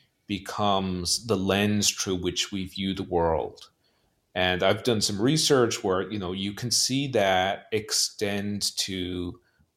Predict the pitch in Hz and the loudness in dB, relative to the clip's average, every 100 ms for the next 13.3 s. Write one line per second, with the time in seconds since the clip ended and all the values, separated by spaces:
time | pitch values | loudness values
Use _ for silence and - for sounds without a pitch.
0 | 127 113 98 104 95 82 101 - - 160 | -6 0 2 2 -4 -6 -10 -10 2 4
1 | 156 139 127 127 - - - - _ _ | 4 2 2 2 2 2 -2 -12 _ _
2 | _ - 101 - 117 107 110 110 107 - | _ 0 0 4 4 6 4 2 -2 -4
3 | 110 110 98 92 95 92 101 87 - 117 | -6 -2 0 2 2 0 -6 -4 0 0
4 | 107 104 98 98 - - 101 95 104 104 | 0 -2 -2 -6 -12 -12 -2 0 2 2
5 | 104 101 92 92 104 95 - - 98 101 | 0 -2 -4 -2 -2 -2 -6 -4 2 4
6 | 107 101 - - - - _ _ 95 92 | 6 6 4 -2 -2 -12 _ _ -6 -4
7 | 80 - - - 101 95 92 92 - 107 | -6 -12 -6 0 0 0 -2 -2 -2 0
8 | - 101 95 92 95 - 95 80 - 92 | -2 2 2 2 0 -4 -6 2 4 4
9 | 104 123 - _ _ - _ _ - 95 | 4 2 -2 _ _ -20 _ _ 0 4
10 | 90 90 - _ _ - - - 120 - | 4 4 -2 _ _ -20 -12 -4 -4 -2
11 | 120 113 139 120 120 139 107 95 - _ | 0 4 6 6 6 4 2 2 -6 _
12 | _ _ _ 131 127 127 131 127 117 110 | _ _ _ -8 0 2 4 4 4 2
13 | 110 107 - | 0 -4 -12